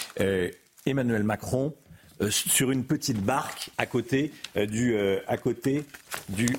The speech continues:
porte-avions américain. Euh, est-ce qu'on voit le dessin ? Non, on le, on le devine, on voit Emmanuel Macron, euh, voilà, ici. Bon.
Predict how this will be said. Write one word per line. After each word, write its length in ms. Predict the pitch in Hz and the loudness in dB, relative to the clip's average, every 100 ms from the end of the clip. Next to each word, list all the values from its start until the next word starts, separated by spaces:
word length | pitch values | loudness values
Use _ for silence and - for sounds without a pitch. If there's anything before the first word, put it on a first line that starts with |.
| - | -2
porte-avions 600 | 113 - 110 107 135 139 - _ _ _ _ _ | -2 -2 -2 0 -2 -4 -10 _ _ _ _ _
américain. 640 | 107 107 110 87 - 78 78 - | -2 0 2 0 -2 -6 -8 -4
Euh, 300 | 92 82 80 - | -2 -2 -2 -4
est-ce 100 | - | -6
qu'on 160 | - 98 | -4 -4
voit 300 | 85 98 101 | -2 0 0
le 140 | 87 | -2
dessin ? 320 | 87 80 - - | -4 -6 -10 -6
Non, 160 | 90 82 | -4 -2
on 80 | 85 | -2
le, 240 | 85 80 | -2 -2
on 100 | 87 | -2
le 80 | 90 | -2
devine, 380 | 95 92 101 90 | -2 -2 -2 -2
on 20 | |
voit 160 | 92 | -2
Emmanuel 300 | 92 92 90 | -2 -2 -4
Macron, 360 | 87 85 - 101 - - _ 82 | -4 -8 -6 -8 -8 -20 _ -4
euh, 200 | 78 82 | -2 0
voilà, 260 | 92 78 - | 0 -2 -4
ici. 320 | 98 - - - | -4 -4 -6 -6
Bon. 180 | 95 | -4